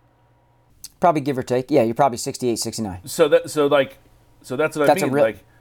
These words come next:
Speaker 2: that's a really
Speaker 1: Yeah.
Speaker 2: good round of golf.
Speaker 1: Right.
Speaker 2: Which means that if you had
Speaker 1: But I also said thirty or below. So, like, if I shot, if I had thirty putts and you keep me the same numbers, to me, it's, like, probably right around even par.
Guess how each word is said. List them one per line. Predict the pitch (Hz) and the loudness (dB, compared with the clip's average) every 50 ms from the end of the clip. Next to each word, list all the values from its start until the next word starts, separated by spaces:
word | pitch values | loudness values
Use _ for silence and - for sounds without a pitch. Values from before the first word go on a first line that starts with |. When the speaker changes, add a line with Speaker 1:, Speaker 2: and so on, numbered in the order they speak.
| _ _ - | _ _ 0
Speaker 2:
that's | 156 170 170 | 0 0 0
a | 151 | 0
really | 127 120 127 147 180 190 175 165 151 | -6 -4 -4 0 2 2 4 4 4
Speaker 1:
Yeah. | 139 | 4
Speaker 2:
good | 147 160 165 143 | 4 4 2 2
round | 147 156 147 135 120 | 2 2 2 0 -2
of | 123 | -2
golf. | 117 175 196 156 101 78 71 - - - _ _ _ _ _ _ _ _ _ _ - | 0 2 2 2 0 -4 -10 -16 -20 -20 _ _ _ _ _ _ _ _ _ _ -6
Speaker 1:
Right. | 151 151 135 107 - _ _ _ _ _ _ _ _ _ _ _ _ _ _ _ _ _ - | 0 0 0 0 0 _ _ _ _ _ _ _ _ _ _ _ _ _ _ _ _ _ -8
Speaker 2:
Which | 120 147 170 - - 151 | -2 -2 -2 -2 -2 -2
means | 196 208 202 190 160 | -2 -2 -2 -2 0
that | 165 170 156 | 0 2 2
if | 143 - | 0 -2
you | 139 170 175 151 | -4 -6 -4 -2
had | 143 160 151 143 139 139 135 135 - - _ _ _ _ _ _ _ _ _ _ _ _ _ _ _ _ _ - | 0 2 4 4 2 2 0 -6 -14 -14 _ _ _ _ _ _ _ _ _ _ _ _ _ _ _ _ _ 2
Speaker 1:
But | 214 208 208 | 2 6 6
I | 202 | 6
also | 208 220 220 170 165 | 6 4 2 -2 -6
said | 147 - 165 139 | -4 -4 -4 -4
thirty | - - 170 165 147 143 135 | -2 0 0 2 2 0 0
or | 131 120 | -2 -2
below. | - 123 120 127 107 98 | -2 0 2 2 2 2
So, | 95 - - 135 | 0 -2 0 2
like, | 131 135 127 | 2 2 0
if | 135 156 | 2 2
I | 156 170 | 2 2
shot, | 151 - 185 151 117 | 2 2 2 2 2
if | 147 | 2
I | 160 165 | 2 2
had | 160 143 | 0 0
thirty | - - - 175 151 147 143 139 135 | -6 -4 -2 0 0 0 0 -2 -6
putts | - - - 131 131 135 - - - - - _ _ _ _ _ _ _ - | -6 -2 0 2 2 2 0 -6 -16 -16 -16 _ _ _ _ _ _ _ -8
and | - 143 139 135 127 | -6 -4 -2 -2 -2
you | 131 127 | -2 -4
keep | - - - 160 160 151 | -6 -4 -4 -4 -4 -2
me | 147 131 | -4 -2
the | 123 127 | -2 -4
same | 117 - 135 127 120 | -2 -2 -2 -2 0
numbers, | 117 117 120 117 139 139 131 - | 0 -2 0 0 -2 -4 -4 -6
to | - 147 135 | -4 -2 0
me, | 127 135 135 131 | 2 2 2 0
it's, | 123 - | 0 0
like, | 131 117 113 - | -2 -2 -2 -2
probably | - 135 135 127 123 117 | 0 2 2 2 2 -2
right | 107 113 107 | -2 -2 -2
around | 110 107 104 | -4 -6 -8
even | 90 107 98 98 90 | -8 -10 -12 -12 -10
par. | 98 95 82 - - | -10 -10 -10 -10 -12